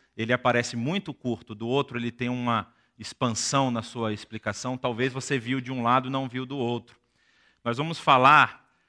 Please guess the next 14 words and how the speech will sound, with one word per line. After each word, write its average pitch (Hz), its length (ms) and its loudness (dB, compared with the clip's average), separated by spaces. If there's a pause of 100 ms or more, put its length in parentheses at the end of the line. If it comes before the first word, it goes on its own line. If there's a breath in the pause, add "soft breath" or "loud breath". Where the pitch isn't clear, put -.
(180)
especificamente 135 880 -2
sobre 143 440 -2
o 127 100 -4
livro 143 580 -4
das 117 440 -4 (100)
Crônicas. 123 960 -6 (300)
Quem 156 160 -6
sabe 156 260 0
que 139 140 -6
tinha 139 180 -6
esse 135 160 -6
livro 127 220 -4
na 120 100 -2
Bíblia? 90 340 -8